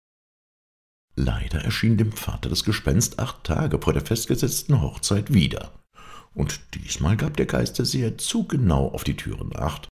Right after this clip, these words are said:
als dass Julie ihre frühere Selbstanklage mit Glück hätte wiederholen können.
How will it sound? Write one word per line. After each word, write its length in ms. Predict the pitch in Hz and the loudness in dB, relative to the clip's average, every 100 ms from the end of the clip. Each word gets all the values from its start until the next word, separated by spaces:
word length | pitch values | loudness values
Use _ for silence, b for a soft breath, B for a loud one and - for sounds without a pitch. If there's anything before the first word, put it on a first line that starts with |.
| _ _ - | _ _ -10
als 140 | - | -2
dass 220 | 117 - | -2 -2
Julie 440 | - 65 60 73 113 | 0 0 4 6 6
ihre 260 | - 76 | 6 0
frühere 420 | - - 52 50 73 | 0 -8 -8 -2 0
Selbstanklage 880 | 50 50 - - 69 - 55 - | 0 -4 -4 -2 -2 -2 -4 2
mit 180 | 82 90 | 4 4
Glück 300 | - - - | 0 -10 -10
hätte 180 | - - | -10 -6
wiederholen 600 | 64 73 71 65 50 50 | 0 0 2 0 -2 -8
können. 260 | - - | -10 -12